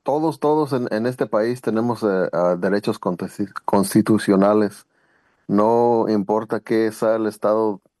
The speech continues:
migratorio, lo que sea, aquí todos, todos tenemos esos derechos y,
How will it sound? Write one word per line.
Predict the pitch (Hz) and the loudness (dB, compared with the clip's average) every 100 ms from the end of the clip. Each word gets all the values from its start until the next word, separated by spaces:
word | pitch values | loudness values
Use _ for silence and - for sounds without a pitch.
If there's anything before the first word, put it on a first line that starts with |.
| _ _ _ _ _ _ 101 | _ _ _ _ _ _ -4
migratorio, | 98 95 92 107 110 113 107 104 | 0 0 0 2 0 2 2 2
lo | 95 | -2
que | 92 | -4
sea, | 92 113 110 | -4 0 0
aquí | 107 - | -2 -8
todos, | - - 110 113 - | -10 -2 -2 -2 -6
todos | - 113 107 | -2 0 0
tenemos | 110 101 107 | -2 -2 -2
esos | 110 104 | -2 0
derechos | 104 98 98 101 - | 0 -2 -2 -6 -10
y, | 98 90 | -6 -6